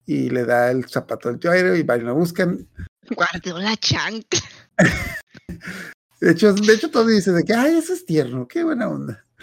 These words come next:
Speaker 2: Sí. <laughs>
Speaker 1: Total, la cosa es de que Jun, pues, lo lleva, lo lleva a un, a un, a lo que sea como que un callejón sin salida, de que, "Oye, aquí se cae el rastro". "Sí, bye". <laughs> Y los deja.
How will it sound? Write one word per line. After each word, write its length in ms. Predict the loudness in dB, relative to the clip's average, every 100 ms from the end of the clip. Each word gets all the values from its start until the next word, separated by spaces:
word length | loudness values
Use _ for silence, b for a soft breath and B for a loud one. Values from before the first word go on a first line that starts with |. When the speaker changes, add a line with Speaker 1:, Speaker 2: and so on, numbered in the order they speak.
| B B B
Speaker 2:
Sí. 880 | 0 2 4 2 0 -2 -4 -4 -4
<laughs> 840 | -2 -2 -4 -6 -8 -8 -8 -6 0
Speaker 1:
Total, 320 | 4 4 2 -6
la 180 | 0 2
cosa 300 | 4 4 4
es 100 | 4
de 140 | 2 2
que 460 | 2 4 4 4
Jun, 500 | 6 6 6 2 -4 _ _ -6
pues, 220 | -6 -2
lo 100 | 0
lleva, 480 | 6 6 6 4 0 -2
lo 160 | 2 4
lleva 320 | 6 8 8
a 40 |
un, 480 | 8 6 4 0 -4 _ -6
a 240 | -2 2
un, 340 | 2 0 -2 0 -2 -2 _
a 120 | 2
lo 100 | 2
que 80 | 0
sea 180 | 0 0
como 160 | 0 -2
que 60 |
un 80 | -2
callejón 300 | 2 2 2
sin 80 | 0
salida, 320 | 2 2 2
de 80 | 0
que, 120 | -4
"Oye, 320 | -2 0 -2 -4
aquí 220 | -8 -6
se 100 | -2
cae 120 | 0
el 80 | 0
rastro". 340 | -2 -4 -8 -2
"Sí, 220 | -2 2
bye". 320 | 4 4 6
<laughs> 340 | 6 6 6 6
Y 40 |
los 180 | 6 6
deja. 400 | 4 4 -2